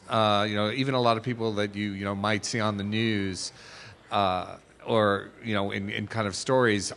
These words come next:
are much, much more conventional people than, uh, you know, the kind of views that are held in the film. And I, I, I think that part of bringing that forward and how it informs who the band members are and,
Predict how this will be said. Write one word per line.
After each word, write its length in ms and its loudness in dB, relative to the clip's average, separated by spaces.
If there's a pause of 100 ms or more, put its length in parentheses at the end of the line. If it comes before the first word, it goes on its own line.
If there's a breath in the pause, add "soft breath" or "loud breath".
are 500 4 (840 loud breath)
much, 560 2
much 380 0
more 180 2
conventional 720 -2
people 560 -6
than, 380 -2 (600 loud breath)
uh, 320 -4 (400)
you 120 -2
know, 60 0
the 80 -4
kind 220 2
of 80 2
views 360 4
that 120 2
are 80 2
held 300 0
in 120 -2
the 60 -4
film. 480 0
And 100 0
I, 220 2
I, 60 2 (540 loud breath)
I 120 4
think 260 0 (120)
that 280 0
part 280 4
of 120 0
bringing 300 0
that 180 2
forward 600 2
and 180 -2
how 300 0
it 80 0
informs 920 -2 (800)
who 240 4
the 100 4
band 300 2
members 340 0
are 560 2
and, 540 -2